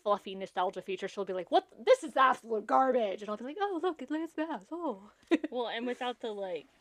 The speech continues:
Speaker 2: N sync, like,
Speaker 1: Obsession.
Speaker 2: love, too, yeah. 'Cause I, I mean, I'm, what, three years older than you? But
Speaker 1: Mm-hmm.
Speaker 2: Backstreet Boys was
Speaker 1: Exactly.
Speaker 2: where it was for me. That was the first, you know,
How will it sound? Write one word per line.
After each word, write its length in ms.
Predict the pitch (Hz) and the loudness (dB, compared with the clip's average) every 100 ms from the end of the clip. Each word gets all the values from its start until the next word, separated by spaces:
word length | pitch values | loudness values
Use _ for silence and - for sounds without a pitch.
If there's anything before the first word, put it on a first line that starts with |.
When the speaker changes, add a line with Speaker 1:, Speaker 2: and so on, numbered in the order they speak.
| _ _ _ - | _ _ _ -14
Speaker 2:
N 240 | 202 214 196 | -12 -12 -16
sync, 240 | 190 180 180 _ _ _ _ - _ _ _ - | -16 -16 -20 _ _ _ _ -20 _ _ _ -10
like, 360 | 196 170 - - - | -6 -6 -10 -8 -2
Speaker 1:
Obsession. 440 | 240 - 135 92 | -2 -2 -4 -6
Speaker 2:
love, 80 | 143 _ - | -12 _ -16
too, 180 | 160 104 | -16 -14
yeah. 300 | - 101 67 - | -10 -10 -10 -10
'Cause 200 | 226 226 _ - | -10 -10 _ -6
I, 640 | 226 254 254 220 190 - _ _ _ _ _ | -2 -2 -2 -4 -8 -12 _ _ _ _ _
I 120 | - | -4
mean, 140 | 277 214 | -2 -2
I'm, 360 | - 214 226 | -6 -8 -10
what, 160 | 190 - _ | -12 -16 _
three 160 | 190 214 | -12 -8
years 160 | 226 220 | -10 -10
older 300 | 233 240 233 | -10 -10 -10
than 180 | 233 | -12
you? 260 | 233 233 233 _ | -12 -12 -14 _
But 220 | 180 170 - _ _ _ _ | -4 -4 -6 _ _ _ _
Speaker 1:
Mm-hmm. 200 | 233 254 427 _ _ _ _ _ _ - | -16 -16 -18 _ _ _ _ _ _ -8
Speaker 2:
Backstreet 400 | 190 - - 170 | -8 -8 -12 -12
Boys 360 | - - 76 - - | -12 -16 -16 -20 -16
was 240 | 80 50 _ _ _ _ _ _ _ _ _ | -14 -16 _ _ _ _ _ _ _ _ _
Speaker 1:
Exactly. 580 | 190 - 165 - - - - 202 | -20 -12 -12 -12 -16 -18 -18 -14
Speaker 2:
where 180 | 196 | -12
it 100 | 175 | -12
was 220 | - 180 180 - | -10 -12 -14 -18
for 60 | |
me. 220 | 175 147 160 | -16 -16 -10
That 140 | 160 | -8
was 140 | 185 185 | -8 -12
the 100 | 185 | -16
first, 340 | - 175 - _ | -14 -14 -14 _
you 140 | 175 170 | -20 -20
know, 220 | 151 | -18